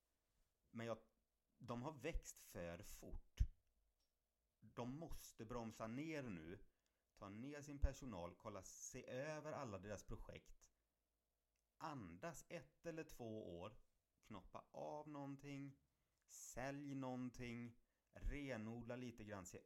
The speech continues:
över verksamheten och sen kan man gasa igen. Nu känns det som att det är en snöboll som har löpt amok och bara blåser rätt ner för en backe. För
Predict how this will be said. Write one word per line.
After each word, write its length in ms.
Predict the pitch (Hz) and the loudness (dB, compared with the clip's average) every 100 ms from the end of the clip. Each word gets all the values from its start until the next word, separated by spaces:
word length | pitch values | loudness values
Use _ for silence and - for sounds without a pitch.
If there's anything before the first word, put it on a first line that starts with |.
| - | 0
över 280 | 139 135 131 | 0 2 2
verksamheten 680 | 131 117 110 101 101 107 101 | 2 2 -2 -4 -6 -8 -12
och 80 | |
sen 300 | 104 123 98 | -8 -6 -6
kan 160 | 90 95 | -2 -2
man 160 | 95 92 | -2 0
gasa 480 | 107 80 - 87 | 2 0 -2 -4
igen. 300 | 90 123 92 92 | -4 -4 -4 -4
Nu 140 | 123 | -4
känns 280 | 123 135 101 | -2 -4 -6
det 60 | |
som 180 | 101 110 | -6 -4
att 120 | 95 | -4
det 60 | 120 | -6
är 40 | |
en 60 | 98 | -8
snöboll 880 | - - 143 117 85 73 90 143 107 | -8 -6 -2 0 0 -2 -2 -2 -2
som 160 | - 98 | -4 -4
har 80 | |
löpt 280 | 101 90 - | -4 -4 -6
amok 520 | - 104 127 156 - - - - - | -8 -4 -4 -6 -8 -10 -14 -20 -12
och 140 | - 117 | -6 0
bara 260 | 117 98 - - 110 | 2 0 -2 -10 -14
blåser 880 | - 104 127 131 160 147 87 - 104 | -8 10 10 10 2 2 0 -2 -4
rätt 400 | 107 - 110 - | -4 -4 -4 -6
ner 220 | 120 101 | -4 -2
för 140 | 87 90 | -4 -6
en 100 | 85 | -4
backe. 440 | 95 - - - - - - _ _ _ _ _ _ _ _ _ _ _ | -6 -6 -6 -2 0 -2 -8 _ _ _ _ _ _ _ _ _ _ _
För 400 | - 127 117 113 | -4 0 0 -4